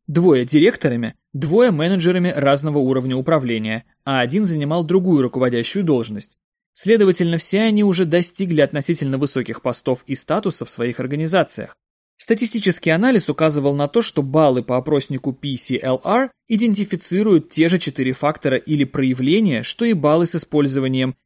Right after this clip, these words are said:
P C L R и P C L S V: межличностные, аффективные, образ жизни и антисоциальное поведение. Сравнение с общими выборками. Поскольку у нас не было результатов оценки крупных общих выборок с применением P C L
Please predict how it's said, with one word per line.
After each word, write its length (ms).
P 120
C 180
L 200
R 260
и 120
P 240
C 180
L 240
S 280
V: 240
межличностные, 920
аффективные, 800
образ 320
жизни 400
и 260
антисоциальное 840
поведение. 680
Сравнение 540
с 140
общими 320
выборками. 600
Поскольку 520
у 20
нас 240
не 140
было 160
результатов 560
оценки 400
крупных 500
общих 320
выборок 320
с 80
применением 560
P 180
C 300
L 160